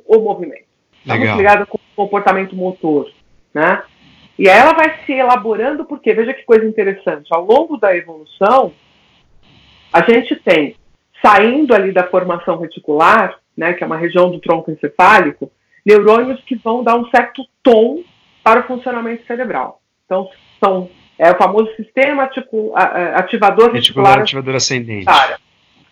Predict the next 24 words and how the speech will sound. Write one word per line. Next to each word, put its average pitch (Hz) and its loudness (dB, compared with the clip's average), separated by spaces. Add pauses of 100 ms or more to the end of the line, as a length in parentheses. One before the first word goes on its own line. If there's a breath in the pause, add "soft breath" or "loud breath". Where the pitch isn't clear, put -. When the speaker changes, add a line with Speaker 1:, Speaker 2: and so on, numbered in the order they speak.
(260)
Speaker 1:
Ali 240 2
você 339 0
tem 160 -6 (380)
neurônios 180 0 (220)
de 190 -6
acetilcolina, 180 -4 (380)
neurônios 180 2
de 208 -6
serotonina, 180 -2
neurônios 175 2
de 180 -6
noradrenalina 220 0
e 233 -20
de 240 -20
dopamina. 208 -8 (460)
Speaker 2:
Tá. 104 -12
Speaker 1:
De 202 -6 (100)
todos 403 6
esses 285 0
quatro 240 2
sistemas, 196 -4 (180)
o 226 -6
mais 262 2 (160)
elaborado, 175 0